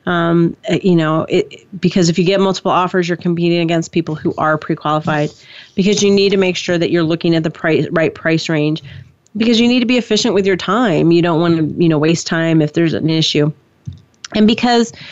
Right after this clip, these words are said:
you need to signal to the professionals that are working with you, like your realtor or your lender,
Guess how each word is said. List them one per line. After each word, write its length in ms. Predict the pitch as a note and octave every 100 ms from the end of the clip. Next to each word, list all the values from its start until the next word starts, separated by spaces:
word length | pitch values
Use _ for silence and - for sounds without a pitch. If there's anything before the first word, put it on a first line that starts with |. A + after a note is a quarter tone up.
| - -
you 140 | - B3+
need 160 | D4
to 60 | A#3+
signal 640 | - - D#4+ A3+ E3 E3 F#3+
to 120 | - G3+
the 120 | F#3
professionals 960 | - G3 B3 D#4+ - G#3+ E3+ E3+ F3+ _ -
that 100 | F#3+
are 80 | F3+
working 480 | F#3 D4 - G#3+
with 200 | E3 D#3
you, 320 | D#3 A#2 D#3 G#3 _ -
like 200 | F#3 -
your 80 | G#3+
realtor 480 | D3+ - - E3 B3 _ - _ G#3
or 100 | G#3+
your 160 | G#3+
lender, 500 | F3+ D3+ C#3 - A#3